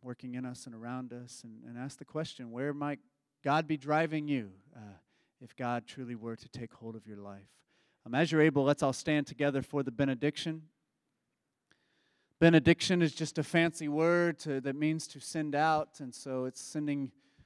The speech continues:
all of us out to, to live out the things that, that God is doing and working in our hearts. And so may the love of God the Father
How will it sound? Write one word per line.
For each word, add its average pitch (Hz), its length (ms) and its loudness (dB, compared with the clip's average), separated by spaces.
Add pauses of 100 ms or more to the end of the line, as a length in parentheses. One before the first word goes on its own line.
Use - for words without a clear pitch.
(180)
all 165 180 2
of 131 100 -2
us 127 160 -4
out 117 320 -2
to, 123 280 -10
to - 140 -14
live 131 220 -6
out 131 260 -2
the 127 60 -18
things 135 480 -8
that, 123 240 -12
that 123 140 -18
God 123 200 -8
is 120 120 -12
doing 123 380 -8
and 117 120 -10
working 117 300 -12
in 113 100 -14
our 113 160 -18
hearts. 110 340 -18
And 123 120 -16
so 117 320 -8 (360)
may 139 100 2
the 139 100 6
love 147 220 8
of 135 120 0
God 147 220 4
the 139 60 -12
Father 139 540 -2